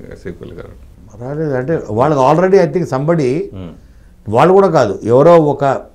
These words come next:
Speaker 2: ఒక బయట రచయిత
Speaker 1: Hmm. Hmm.
Speaker 2: దానికి సీక్వెల్గా అయితే, లేకపోతే అది sequel కూడా అనట్లేదు వాళ్ళు,
Speaker 1: Hmm, hmm, hmm.
Speaker 2: Double dose అంటున్నారు.
Speaker 1: ఓకే, ఓకే.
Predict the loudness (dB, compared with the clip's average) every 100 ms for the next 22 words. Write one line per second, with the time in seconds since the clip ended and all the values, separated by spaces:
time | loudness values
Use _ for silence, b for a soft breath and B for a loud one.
0 | -10 -8 -4 -2 0 0 -2 -2 -2 -4
1 | -6 -12 -12 -14 -14 -20 _ -16 -16 -18
2 | -20 -20 -20 -20 -20 -20 -20 b b b
3 | -6 -2 -2 -2 -4 0 0 2 2 2
4 | 2 0 0 0 -2 -2 -4 -4 -8 -6
5 | -4 -4 -6 -2 2 4 4 2 0 -2
6 | -2 -2 -4 -4 -6 -8 -12 -14 -14 -8
7 | -2 0 2 4 2 2 -4 -4 -6 -6
8 | -6 -8 -10 -10 -12 -12 -14